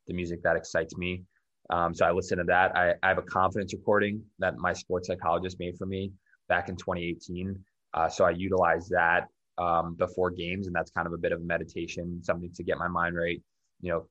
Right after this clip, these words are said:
build affirmations, conversations I'm having in my head. Um, and then I think outside of that, it's, it's, um, just getting my stick right, um, and getting comfortable, and,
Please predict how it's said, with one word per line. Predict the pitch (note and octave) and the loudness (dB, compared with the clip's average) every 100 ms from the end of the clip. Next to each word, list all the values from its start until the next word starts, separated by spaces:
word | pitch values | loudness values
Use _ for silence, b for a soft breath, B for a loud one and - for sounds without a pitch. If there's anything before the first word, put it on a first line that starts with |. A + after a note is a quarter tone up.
| - | 0
build | F2 E2+ | 2 4
affirmations, | E2 - F2 D#2+ F#2 F2 F2 - | 2 0 -6 -6 -8 -10 -12 -6
conversations | F#2 F2 F#2+ E2+ F2 | -4 -4 -6 -8 -8
I'm | E2+ | -6
having | F2 E2+ F2 | -2 -2 -2
in | |
my | F2 E2 | -4 -2
head. | F2 E2+ F2 _ _ _ _ - | 2 0 0 _ _ _ _ -4
Um, | F2 F2 F2 E2+ - | 0 0 -2 -8 -6
and | F#2 | -4
then | F2+ | 0
I | F2 | -2
think | F#2+ F2 | 0 2
outside | F#2 - F2+ | 2 4 2
of | F2 | 4
that, | F2 F2 | 4 2
it's, | E2+ - - - | 0 -6 -18 -14
it's, | F2 - | -12 -8
um, | E2 E2 F2 | -6 -6 -8
just | F#2 F#2 | -10 -6
getting | F2+ F2+ | -6 -4
my | F2 | -6
stick | F2 - A2+ F2 | -6 -6 -4 -2
right, | F2 E2+ - | -2 -4 -8
um, | E2 D#2+ | -10 -8
and | F2 | -6
getting | F2 E2+ | -8 -8
comfortable, | - E2 F2 F2 E2+ | -8 -8 -6 -8 -8
and, | F2 | -10